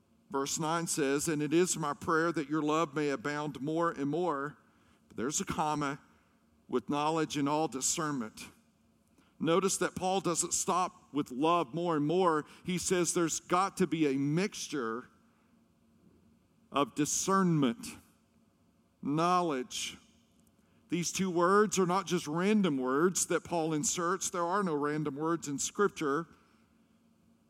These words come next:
Why? Why does he say this? Well, love without knowledge is sentimentalism.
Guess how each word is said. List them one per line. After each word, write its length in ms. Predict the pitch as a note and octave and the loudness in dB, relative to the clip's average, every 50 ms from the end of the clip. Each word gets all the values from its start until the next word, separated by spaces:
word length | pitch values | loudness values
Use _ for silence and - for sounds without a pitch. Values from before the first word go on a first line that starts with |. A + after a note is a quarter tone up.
| _ _ | _ _
Why? 540 | - F3+ E3+ F3 F3 E3+ D3 B2 A2 A2+ A#2 - - _ _ _ _ _ _ - | -2 0 2 4 4 2 0 -2 -6 -10 -14 -18 -20 _ _ _ _ _ _ -2
Why 180 | C#3+ C#3+ E3 F3 | 0 2 2 2
does 200 | F#3 F#3 - F#3 | 2 0 2 2
he 100 | F#3+ E3+ | 0 0
say 300 | - - F3 F3+ F3+ F3 | 2 2 4 4 4 4
this? 280 | D3+ C#3 C3 - - | 2 0 0 0 0
Well, 400 | D3+ D#3 D#3+ F3 F3+ F#3 F3 - - - - - | 2 4 4 4 4 2 0 -6 -10 -20 -12 -6
love 480 | C3 C#3+ D#3 E3+ F#3 G#3 A3+ A3 D#3 | -2 2 4 4 4 4 2 0 2
without 380 | E3+ F3 - G3 F3 E3+ D#3 D#3 | 0 0 2 2 2 2 0 0
knowledge 520 | E3+ E3+ E3+ F#3 G3 F#3+ F3 D#3 D3 - | 0 2 4 4 4 4 4 2 2 -2
is 180 | D#3+ - D#3+ - | -4 -4 -2 0
sentimentalism. 1080 | - F#3 F#3+ F3+ - F#3 E3 E3+ G3+ A3+ A3 E3+ C#3+ B2+ A#2 G#2 A2+ A#2+ G2 G2 - | 2 2 2 2 2 2 2 2 2 2 0 0 0 0 -2 -2 -4 -8 -10 -12 -16